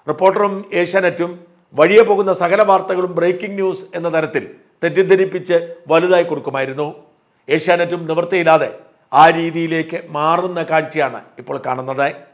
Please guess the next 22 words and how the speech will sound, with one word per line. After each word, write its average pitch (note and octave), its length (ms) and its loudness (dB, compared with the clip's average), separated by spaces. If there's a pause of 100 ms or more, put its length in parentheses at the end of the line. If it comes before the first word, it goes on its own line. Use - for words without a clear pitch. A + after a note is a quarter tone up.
(260)
മൂന്നാം A3+ 280 2
സ്ഥാനത്തേക്ക് G3 480 0
പോയപ്പോഴാണ് F3 460 0 (500)
ഏഷ്യാനെറ്റ് F3 460 -4
മാറാൻ D#3 340 -2
തീരുമാനിച്ചത്. C3 560 -8 (800)
ആ D3+ 120 2
മാറ്റം E3 300 0 (320)
ഏഷ്യാനെറ്റിനെ E3 600 -2 (420)
ഗുണം E3+ 300 0
ചെയ്തു D#3 280 -4 (260)
എന്ന് D3 180 -6
വേണം C#3+ 200 -4 (180)
മനസ്സിലാക്കാൻ. C3 580 -6 (720)
ഇനി F#3+ 200 -2
ഏഷ്യാനെറ്റ് F#3 480 -2
ചെയ്യേണ്ടത് E3+ 400 2 (420)
റിപ്പോർട്ടർ F#3+ 380 0
ചാനലിലേതുപോലെ E3+ 840 0 (580)
മുതിർന്ന G3+ 340 0
മാധ്യമപ്രവർത്തകർ F3+ 800 -2
തമ്മിലുള്ള D#3+ 320 -6